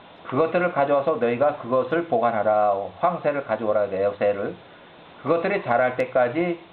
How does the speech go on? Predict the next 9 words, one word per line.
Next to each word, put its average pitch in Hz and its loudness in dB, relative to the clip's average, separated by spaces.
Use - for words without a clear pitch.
그것들을 170 -2
잘 131 0
돌보라. 117 2
너희가 131 2
그것들에게 120 -2
돌진하는 139 -2
법을 131 0
가르치실 113 -4
것이니 113 -4